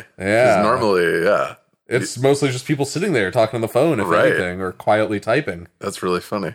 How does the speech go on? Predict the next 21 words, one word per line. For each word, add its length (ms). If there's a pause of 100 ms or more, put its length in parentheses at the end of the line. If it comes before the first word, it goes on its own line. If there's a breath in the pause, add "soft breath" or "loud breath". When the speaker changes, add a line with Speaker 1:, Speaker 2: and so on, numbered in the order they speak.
(160)
Speaker 2:
But 200
yeah, 300
and 100
it 40
just 220
stuck 200
out 240
to 100
me. 100
I 40
was 100
like, 120
"What 280
is 120
going 240
on 240
here?" 360 (300)
Speaker 1:
Huh. 180 (200)
Good 180
catch. 500
Speaker 2:
Yeah. 420